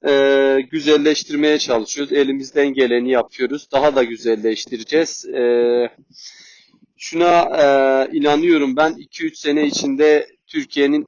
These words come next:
en iyi çiftlik-, e, çiftliklerinden biri olacak. Hatta en iyisi, e, olacak diyebilirim.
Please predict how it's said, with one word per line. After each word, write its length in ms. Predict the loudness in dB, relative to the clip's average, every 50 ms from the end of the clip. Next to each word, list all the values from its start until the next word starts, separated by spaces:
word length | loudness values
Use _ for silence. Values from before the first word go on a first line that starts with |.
| _
en 180 | -2 0 0 2
iyi 140 | 0 -2 -2
çiftlik-, 680 | -6 -10 -14 -16 -20 -20 _ _ -12 -10 -8 -4 0
e, 100 | 0 0
çiftliklerinden 920 | 0 0 -6 -12 -12 -14 -18 -14 -4 0 0 0 0 0 0 0 0 -2 -2
biri 160 | -4 -4 -2
olacak. 440 | 0 0 0 -2 -4 -4 -4 -4 -2 -2
Hatta 300 | -4 -6 -4 -4 -6 -2
en 180 | -2 -2 -2 -2
iyisi, 480 | -4 -6 -8 -10 -8 -4 -4 -2 -2 -4 -4 -4
e, 360 | -2 -2 -2 -2 -2 -4 -4 -4
olacak 520 | -4 -4 -4 -4 -2 -2 -2 -2 -2 _
diyebilirim. 580 | -2 0 0 0 0 -2 -4 -4 -2 -2 -4 -6